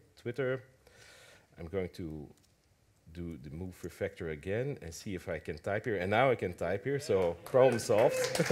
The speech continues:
Thanks, major achievement. So, <laughs> so let's move this into, uh, domains, uh, block, and I'm going to use, like, the support, uh, subdirectory, which I tend to like more nowadays.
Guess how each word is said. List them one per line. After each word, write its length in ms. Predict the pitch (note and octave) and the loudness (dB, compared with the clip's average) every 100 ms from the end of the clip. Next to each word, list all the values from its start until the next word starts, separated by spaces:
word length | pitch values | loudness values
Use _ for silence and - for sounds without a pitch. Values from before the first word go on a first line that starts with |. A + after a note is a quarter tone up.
| F3+ - - - - - - - - - - - | 8 6 0 -2 -2 -2 -4 -4 -6 -4 -4 6
Thanks, 400 | C#3+ D#3 D#3 - - A2+ | 8 8 6 0 2 8
major 360 | D#3+ G3+ D3+ | 8 8 4
achievement. 560 | C#3 - B2+ C#3+ D#3+ G3 - - C4+ - | 0 2 0 2 0 -2 -10 -8 -6 2
So, 380 | - C#3 C3+ C3 - C3 C3+ - D3 - - | 8 10 12 8 4 0 -2 -6 -6 -8 -12
<laughs> 560 | - - - - - | -14 -14 -14 -16 -6
so 280 | - D3 B2+ | 4 6 8
let's 280 | B2 E3 D#3 | 8 8 6
move 260 | D3+ D#3 | 4 4
this 280 | C3+ B2+ - | 2 0 0
into, 640 | - B2 A#2 B2 A#2 A2+ F2+ | -2 -2 -2 0 2 2 2
uh, 200 | G2+ F#2+ | 2 2
domains, 720 | G2+ G2 G#2+ C#3 C#3+ C3+ G#2 | 2 2 2 2 0 -2 -6
uh, 640 | - G2+ G2 G2 F#2 F2+ D#2 F2 | -2 0 2 2 2 0 -4 -6
block, 400 | G2+ G2 B2+ - - | 0 2 2 -2 -6
and 260 | F#2+ F#2 F#2 | -4 -4 -4
I'm 300 | F#2 F#2 F2 | -6 -6 -6
going 280 | F2+ F2+ F2 | -6 -6 -6
to 120 | G2 | -8
use, 380 | E2+ F2 E2 - | -8 -8 -10 -8
like, 260 | D#2 D#2 E2+ | -8 -8 -10
the 60 | |
support, 600 | - - - F#2 G#2+ - | -10 -10 -4 -2 -2 -4
uh, 400 | C2+ F#2 F#2+ G2 | -8 -6 -4 -4
subdirectory, 720 | F#2+ A2+ G#2 G2 G#2 - G#2+ D#2 | -6 -8 -6 -4 -4 -6 -8 -8
which 180 | D#2 | -10
I 100 | E2+ | -10
tend 260 | D2+ F2+ D#2+ | -8 -10 -10
to 60 | E2 | -10
like 240 | D#2 D2 | -10 -10
more 220 | D#2+ F#2+ G#2+ | -8 -6 -6
nowadays. 480 | A2 G#2 G#2+ A2 | -6 -4 -2 -4